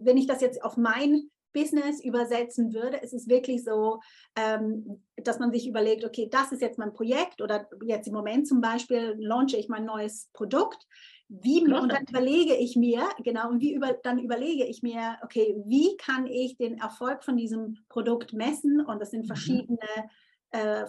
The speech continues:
Speaker 1: verschiedene, äh, Indicators. Also zum einen natürlich, ist der Bedarf da, wird es gekauft? Das ist der obvious one, also in unserem,
Speaker 2: Ja.
Speaker 1: ne?
Speaker 2: Mhm.
Speaker 1: Und auch, sind die Kunden happy? Jetzt
Speaker 2: Ja.
Speaker 1: zum Beispiel, ich habe gerade im Moment ein neues Programm, das heißt Up Your Profile, LinkedIn Profile ist gerade draußen.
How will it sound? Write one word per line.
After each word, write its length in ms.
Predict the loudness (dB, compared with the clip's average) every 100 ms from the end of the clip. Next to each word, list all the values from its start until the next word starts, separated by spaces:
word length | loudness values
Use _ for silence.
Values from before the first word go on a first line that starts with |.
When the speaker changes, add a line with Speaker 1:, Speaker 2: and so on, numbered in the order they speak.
| -4
Speaker 1:
verschiedene, 680 | -2 4 6 6 4 0 -6
äh, 100 | -16 -18 _ _
Indicators. 840 | 4 6 4 0 -4 -2 -2 -2 -4
Also 320 | -4 -4 -4
zum 180 | -6 -4
einen 300 | -2 0 0
natürlich, 680 | -2 2 4 6 4 2 -4 -20 _ 0
ist 220 | 0 2
der 80 | 0
Bedarf 400 | 0 2 2 2
da, 160 | -2 -2
wird 140 | -2
es 120 | -6
gekauft? 500 | -10 -10 -6 -6 -6
Das 120 | -10
ist 120 | -12 -10
der 140 | -8
obvious 420 | -6 -2 -4 -4
one, 300 | -2 2 4 2
also 140 | -4
in 160 | -6 -4
unserem, 500 | 2 2 4 0 0
Speaker 2:
Ja. 140 | -2 -4
Speaker 1:
ne? 120 | -4 -8 0
Speaker 2:
Mhm. 100 | 6
Speaker 1:
Und 380 | 8 10 8 6
auch, 260 | 2 -2 -4 -8
sind 280 | -4 2 2
die 60 | 0
Kunden 300 | -4 -4 -4
happy? 460 | -2 -4 0 2 2 0 _ _ _ -2
Jetzt 240 | 2 2
Speaker 2:
Ja. 40 | 2
Speaker 1:
zum 120 | 0
Beispiel, 340 | 0 -4 -4
ich 80 | -2
habe 160 | -4 -4
gerade 320 | 0 0 0 -2
im 100 | 0
Moment 400 | 0 0 0 -2
ein 140 | -2 -4
neues 260 | -2 -4 -6
Programm, 420 | -10 -6 -4 -2
das 120 | -4
heißt 280 | -6 -6 -4
Up 140 | -4 -4
Your 140 | -6
Profile, 680 | -4 -4 -2 0 0 0 -2
LinkedIn 420 | 0 2 4 4 2
Profile 640 | 2 -4 -4 -4 -2 -4 -4
ist 180 | -8
gerade 300 | -6 -4 -4
draußen. 560 | -4 -2 -2 2 4 4